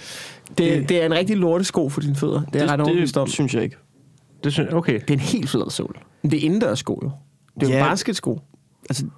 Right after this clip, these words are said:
Speaker 1: jeg, jeg, jeg synes, de har været gode altid. Det har været sådan nogle, jeg kunne gå langt i, uden at have problemer.
Speaker 2: Hva?
Speaker 1: Ja. Men jeg ved ikke, jeg, jeg, jeg tror, jeg har meget flade fødder.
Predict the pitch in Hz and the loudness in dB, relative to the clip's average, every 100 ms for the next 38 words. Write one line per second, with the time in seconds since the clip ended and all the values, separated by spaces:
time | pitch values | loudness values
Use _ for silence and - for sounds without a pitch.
0 | - 147 156 180 160 160 165 - 147 143 | 0 2 4 2 2 0 0 0 -2 0
1 | 131 113 110 98 - - - 113 117 - | 0 2 2 2 0 -4 -2 0 -2 -4
2 | - - - - - _ _ - 135 151 | -8 -6 -4 -6 -8 _ _ -2 2 2
3 | 160 135 123 131 120 117 123 123 120 123 | 2 2 2 2 2 0 0 0 0 0
4 | 120 - - - _ _ _ _ - 151 | -2 -4 -4 -6 _ _ _ _ -4 -2
5 | 180 - _ - 156 160 - _ 139 151 | -2 -4 _ -4 -2 -2 -8 _ 0 2
6 | 165 147 143 120 139 143 151 147 139 143 | 2 0 0 2 2 0 0 0 2 2
7 | 135 143 135 139 160 - | 2 0 0 0 -2 -4